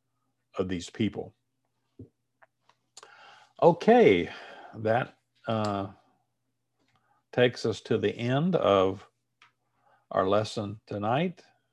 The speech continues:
And next week we will, um, I gotta stop that sharing, don't I?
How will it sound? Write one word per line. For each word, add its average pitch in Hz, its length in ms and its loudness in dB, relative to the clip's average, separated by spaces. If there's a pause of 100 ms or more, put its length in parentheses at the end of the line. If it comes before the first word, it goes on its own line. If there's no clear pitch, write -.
(1600)
And 107 380 -6
next 131 300 -6
week 131 400 0 (100)
we 110 380 -4
will, 104 680 2 (2000)
um, 98 520 -10 (3000)
I 104 200 -12
gotta 101 260 -12
stop - 1000 -18
that - 200 -12
sharing, 104 480 -6
don't 98 280 -10
I? 110 120 -16